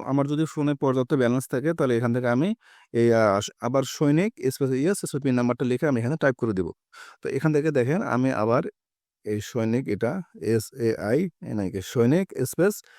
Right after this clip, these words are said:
এবার আমার ইয়েস লিখতে হবে। Then আমার ফোনে যে পিন নাম্বারটা মাত্র দিয়ে দিয়েছে ওনারা, সেই পিন নাম্বারটা আমার এখান থেকে টাইপ করতে হবে।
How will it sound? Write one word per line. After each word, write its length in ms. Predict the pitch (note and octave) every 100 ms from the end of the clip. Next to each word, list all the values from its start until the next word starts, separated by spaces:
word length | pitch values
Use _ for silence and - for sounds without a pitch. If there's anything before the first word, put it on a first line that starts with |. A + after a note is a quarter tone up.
| - _
এবার 160 | D3 C3
আমার 140 | B2+ C3+
ইয়েস 240 | C#3+ E3 F#3
লিখতে 240 | D#3+ -
হবে। 200 | C#3 D3 G3+
Then 260 | C#3+ C3+ B2+
আমার 240 | B2+ C#3+
ফোনে 260 | C3+ E3+ F3
যে 80 | F#3
পিন 180 | E3 D3
নাম্বারটা 400 | C#3 C#3+ - C#3+
মাত্র 380 | B2+ A#2+ D3
দিয়ে 200 | C3+ B2+ D#3+
দিয়েছে 260 | A#2 - D3+
ওনারা, 320 | B2+ A#2 D3+ B3+ - -
সেই 160 | - A#2
পিন 180 | C3+
নাম্বারটা 320 | B2+ B2 A#2+ B2
আমার 160 | A2+
এখান 200 | A2+ A#2 A2
থেকে 180 | A#2 F3+ -
টাইপ 160 | B2
করতে 260 | - C#3 C3+
হবে। 160 | A2